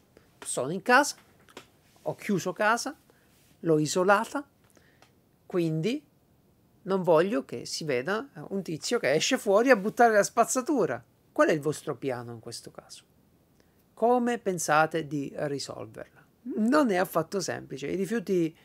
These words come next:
eh, diventano facilmente voluminosi e maleodoranti, quindi bisogna procurarsi in questi casi dei contenitori ermetici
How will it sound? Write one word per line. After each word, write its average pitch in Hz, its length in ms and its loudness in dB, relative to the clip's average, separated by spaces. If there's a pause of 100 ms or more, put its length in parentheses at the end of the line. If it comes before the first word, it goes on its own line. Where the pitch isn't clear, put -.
(240)
eh, 165 160 -2
diventano 190 460 2
facilmente 180 960 -2 (100)
voluminosi 294 1000 2
e 233 240 -2
maleodoranti, 147 920 -2
quindi 151 240 -8
bisogna 147 420 -8
procurarsi 151 600 -4
in 139 60 -16
questi - 300 -16
casi 151 380 -2
dei 165 120 -2
contenitori 147 560 -6
ermetici 156 720 -6